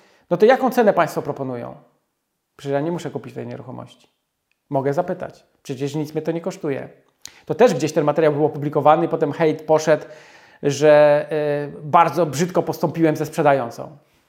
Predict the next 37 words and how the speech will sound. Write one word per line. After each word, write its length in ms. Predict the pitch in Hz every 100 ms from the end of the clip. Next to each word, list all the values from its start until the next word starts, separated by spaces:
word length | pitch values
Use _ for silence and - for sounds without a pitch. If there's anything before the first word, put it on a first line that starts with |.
| _ _ _ _ _ _ _ _ -
Nie 140 | 196 262
wiem, 200 | 147 131
przecież 280 | 180 190 190
ja 60 |
nie 120 | 240
muszę 200 | 311 233
kupić 240 | - 143 139
tej 100 | 147
nieruchomości, 440 | 143 147 139 135
ja 60 | 196
kupuję 320 | 196 208 196
na 80 | 196
swoich 260 | 202 233
warunkach. 380 | 214 254 226 151
Ja 60 | 170
jadąc 400 | 220 190 170 -
tam, 240 | 139 151
wiedziałem, 320 | 202 185 240
że 80 | 214
jest 100 | 202
umówiony 280 | 190 202 190
notariusz, 460 | 185 180 143 208 - - - -
ale 120 | 208
pomyślałem 400 | 233 214 233 220
sobie: 240 | 220 208
"Jak 200 | 214 208
nie 100 | 226
urwę 140 | 233 226
jeszcze 180 | 220
pięćdziesięciu 440 | 226 220 214 220 226
tysięcy, 300 | - 233 226
to 80 | 254
nie 140 | 254
kupię, 260 | 320 330 -
bo 140 | - -
jest 200 | 311 214
ryzyko, 640 | 190 151 226 220 202 180